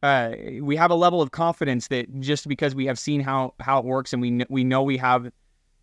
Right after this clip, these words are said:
the people, like, on board to help us make sure that it is successful.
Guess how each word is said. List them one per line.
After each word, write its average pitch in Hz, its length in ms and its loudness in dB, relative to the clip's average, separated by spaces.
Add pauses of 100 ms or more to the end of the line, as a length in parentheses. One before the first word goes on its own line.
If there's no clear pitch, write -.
(160)
the 127 120 -2
people, 127 640 0
like, 123 240 2
on 131 240 2
board 127 280 2
to 123 120 -2
help 127 260 2
us 113 260 2
make 117 200 -2
sure 120 260 -2
that 113 140 0
it 107 140 -2
is 110 180 -2
successful. 104 560 -8